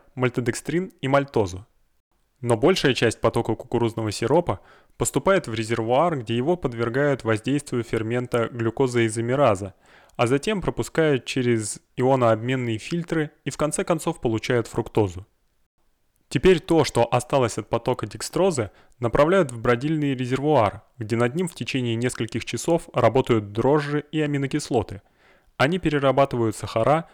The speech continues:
в спиртовой настой. Последний разделяют на различные спирты, самым известным среди которых является, конечно, этанол. Десятая часть урожая кукурузы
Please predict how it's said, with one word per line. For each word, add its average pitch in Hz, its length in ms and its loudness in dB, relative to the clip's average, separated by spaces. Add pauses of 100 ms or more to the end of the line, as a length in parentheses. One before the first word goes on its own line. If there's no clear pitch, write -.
в - 60 -16
спиртовой 123 500 2
настой. 113 480 -2 (800)
Последний 165 440 2
разделяют 127 520 2
на 120 80 4
различные 123 560 0
спирты, 117 560 -4 (440)
самым 147 380 2
известным 113 460 -2
среди 104 260 -6
которых 147 440 -2
является, 139 440 -2
конечно, 120 540 -4 (100)
этанол. 104 500 -2 (880)
Десятая 139 520 2
часть 139 380 -2
урожая 120 420 4
кукурузы 131 600 0